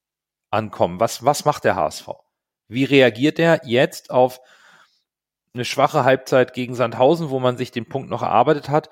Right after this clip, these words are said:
Und wie reagiert man auf eine Niederlage im Derby zu Hause, die erste Heimniederlage in der Saison, nachdem man in der zweiten Halbzeit wirklich alles reingeworfen hat, aber eben ein bisschen das Glück fehlte?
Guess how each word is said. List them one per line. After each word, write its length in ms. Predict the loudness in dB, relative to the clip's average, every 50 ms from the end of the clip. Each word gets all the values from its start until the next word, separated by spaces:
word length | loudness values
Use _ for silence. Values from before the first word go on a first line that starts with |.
| -20 -20 -20 -20 _ _ _ _ _ _ _
Und 180 | -14 -12 -10 -6
wie 120 | -4 -2
reagiert 480 | 0 2 4 4 4 2 0 -4 -2 -2
man 120 | -4 -4
auf 200 | -2 -4 -6 -6
eine 100 | -6 -6
Niederlage 440 | -4 -4 0 2 2 2 2 2 0
im 160 | -4 -6 -2
Derby 280 | 0 0 0 0 -2 -6
zu 180 | -6 -2 2
Hause, 260 | 4 4 4 4 2 -2
die 120 | -4 -2
erste 380 | 0 0 0 0 0 -2 -2 -2
Heimniederlage 520 | -2 -2 -2 -2 0 2 2 2 2 0
in 80 | -2 0
der 200 | 2 2 2 0
Saison, 540 | -2 -6 -4 0 2 2 2 2 0 -4 _ _ _ _ _ _ _ _ _
nachdem 380 | -4 -4 -2 0 0 0 2
man 100 | 0 0
in 80 | 0 2
der 140 | 0 0 0
zweiten 360 | 2 2 2 2 2 0 -2
Halbzeit 380 | -2 -2 -2 -2 -6 -8 -8 -10
wirklich 280 | -14 -14 -12 -10 -6
alles 280 | -4 -4 -2 -2 -2 0
reingeworfen 560 | 0 0 0 -2 -2 0 0 0 0 0 -2
hat, 160 | -4 -2 -2
aber 200 | -4 -2 -2 -2
eben 180 | -2 -2 -4 -4
ein 20 |
bisschen 240 | -6 -8 -8 -8 -8
das 180 | -8 -8 -6 -6
Glück 200 | -8 -8 -6 -4
fehlte? 380 | -2 0 0 0 -2 -4 -10